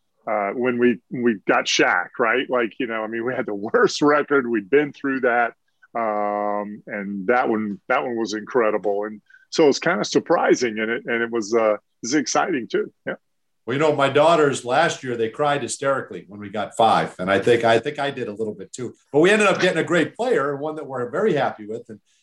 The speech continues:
Speaker 2: and
Speaker 1: Yeah.
Speaker 2: Suggs and Wagner. But I told them when I left, I said, "You get to the commercial, we did good. We did good." And then to go all the way up to one, they were going crazy here at the house, which was,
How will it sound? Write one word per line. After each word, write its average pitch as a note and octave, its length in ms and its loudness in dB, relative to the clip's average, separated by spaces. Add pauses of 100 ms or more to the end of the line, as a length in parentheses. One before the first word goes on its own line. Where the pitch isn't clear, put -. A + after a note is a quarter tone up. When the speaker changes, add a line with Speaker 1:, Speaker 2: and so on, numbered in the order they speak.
(140)
Speaker 2:
and B2+ 140 -4
Speaker 1:
Yeah. C#3+ 140 -2
Speaker 2:
Suggs C#3+ 220 2
and A2+ 120 -8
Wagner. C3+ 400 -4
But C3 120 -4
I C#3 120 0
told F#3 320 2
them D#3 160 2
when C#3+ 120 -2
I C#3 100 -4
left, E3 340 -2
I C3 80 -8
said, A#2+ 320 -10 (320)
"You A#2+ 100 -16
get G3 220 -2
to A3 80 0
the G#3+ 100 2
commercial, F#3 640 0
we D3+ 160 -4
did D#3 200 -4
good. C3+ 240 -4 (220)
We A2 100 -10
did C#3+ 280 0
good." G2 180 -2
And G2+ 160 -10
then C3+ 100 -10
to C#3 60 -14
go C3 100 -12
all C3+ 180 -2
the C3 60 -4
way C3 120 -4
up B2 120 -10
to A2 80 -8
one, A2 340 -6 (380)
they A#2 80 -4
were D#3 140 2
going A#2+ 260 0
crazy C3 380 0
here A#2 180 -2
at A2 80 -6
the G#2 80 -6
house, A#2 340 0
which A2 180 -10
was, G2+ 360 -10